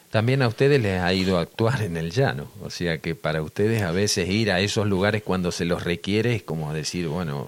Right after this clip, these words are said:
esto... No, no es pan comido, pero es una cosa mucho más controlable y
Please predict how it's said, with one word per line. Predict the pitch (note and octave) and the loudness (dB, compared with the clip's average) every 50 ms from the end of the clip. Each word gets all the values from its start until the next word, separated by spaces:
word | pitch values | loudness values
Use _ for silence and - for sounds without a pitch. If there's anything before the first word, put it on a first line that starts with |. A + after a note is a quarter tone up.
| - - | -8 -6
esto... | D2+ F2 F2 - - G2+ E2 C2+ - - - - - - - - - - _ - | -6 -6 -4 -2 -2 0 0 -2 -4 -8 -16 -20 -20 -20 -20 -20 -20 -20 _ -6
No, | E2 F2 F2+ F#2 F2+ - | -4 -2 0 0 0 0
no | - G#2+ A#2+ B2+ | 0 2 2 2
es | A#2 | 4
pan | - C3 C3+ C3+ B2 | 4 4 4 4 4
comido, | - B2+ A#2+ A#2+ A#2+ C3 C3+ C#3 C3+ C#3 | 2 2 2 4 2 4 4 2 2 2
pero | - F#2 F2+ F#2+ | 0 0 2 2
es | F#2 - - | 0 0 0
una | F#2 F#2+ F2+ | -2 -2 -2
cosa | - - F#2+ - - F2 | 0 -2 -2 0 0 -2
mucho | F2+ F#2+ F#2 - F2 E2 | -2 -2 -2 0 0 -2
más | F2+ F2 - | -2 -2 -2
controlable | - E2+ E2+ D2+ - - D2+ D#2+ E2+ F2+ F#2+ G2 G2 G2 F#2+ F#2 F#2 F2 E2+ E2+ D#2+ D#2 C#2+ | -2 -4 -4 -4 -2 -2 -2 0 2 2 2 4 2 2 2 0 0 0 0 2 0 0 -2
y | C2+ - - D#2 D#2+ D2+ D#2 | -4 -4 -4 -4 -2 -2 -4